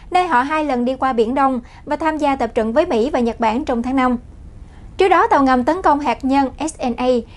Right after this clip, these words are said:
Emerald và tàu hỗ trợ P S A M Shin của Pháp đã thực hiện cuộc tuần tra ở Biển Đông. Vào cuối tháng hai, Bộ Quốc phòng Anh cho biết tàu sân bay H M S Queen Elizabeth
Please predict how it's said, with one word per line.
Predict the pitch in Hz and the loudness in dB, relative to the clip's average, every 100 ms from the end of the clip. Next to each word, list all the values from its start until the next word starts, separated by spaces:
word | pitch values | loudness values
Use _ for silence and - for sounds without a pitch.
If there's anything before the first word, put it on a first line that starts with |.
| - | -6
Emerald | 277 247 233 240 240 226 - - | 0 2 4 4 4 2 -6 -12
và | - 311 | 0 0
tàu | 320 285 | 2 2
hỗ | 262 262 262 | 2 0 2
trợ | 233 233 | 2 2
P | - 277 262 294 370 | -2 -4 -4 -4 -6
S | - | -6
A | 247 233 254 | -4 -2 -2
M | 247 240 | -2 -4
Shin | - - 262 240 | -12 -2 0 0
của | 226 240 | -2 -6
Pháp | - 294 415 - - - | 0 0 0 -6 -20 -2
đã | 320 | -2
thực | 359 294 | 0 0
hiện | 294 247 247 | 2 0 2
cuộc | 240 240 | -2 -2
tuần | 240 226 | -4 -2
tra | 247 | -2
ở | 240 254 | -2 -2
Biển | 226 240 | -2 0
Đông. | 269 254 240 - - - - - - | 0 0 -6 -16 -20 -20 -20 -20 -8
Vào | 269 285 | 0 2
cuối | 311 381 | 2 0
tháng | 381 | -2
hai, | 339 294 277 269 - 285 | -2 -2 -2 -4 -10 -2
Bộ | 320 | 0
Quốc | 427 427 | 2 2
phòng | 294 | 0
Anh | 262 294 277 | 0 -6 -4
cho | 285 | -2
biết | 254 381 - - - | -2 -4 -6 -14 -2
tàu | 226 | -2
sân | 220 262 247 | -2 -2 0
bay | 254 - | 0 0
H | |
M | 311 - 254 - | -8 -6 -8 -4
S | 302 359 - | -6 -6 -8
Queen | 294 254 | -6 -4
Elizabeth | - 233 220 226 254 | -4 -4 -4 -4 -2